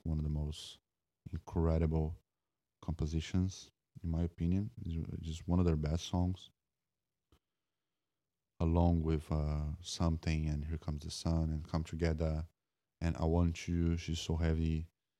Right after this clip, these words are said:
Uh, Hey Jude, of course, is great. Yesterday is great.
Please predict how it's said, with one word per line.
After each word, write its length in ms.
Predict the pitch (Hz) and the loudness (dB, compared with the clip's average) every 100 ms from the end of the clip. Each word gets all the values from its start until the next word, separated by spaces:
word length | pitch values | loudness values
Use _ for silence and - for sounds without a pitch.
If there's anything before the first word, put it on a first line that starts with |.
| _ _ _ - 80 | _ _ _ -10 -4
Uh, 220 | 76 78 | -2 0
Hey 200 | 85 90 | 4 4
Jude, 260 | 85 85 82 | 4 2 2
of 180 | - | -4
course, 360 | - 82 82 - | -2 0 0 -4
is 100 | 85 | -8
great. 380 | - 85 80 80 | 0 2 4 2
Yesterday 540 | 80 82 - 80 80 | 2 0 0 -2 0
is 120 | 82 80 | 0 -2
great. 480 | 87 82 82 80 | 0 2 2 0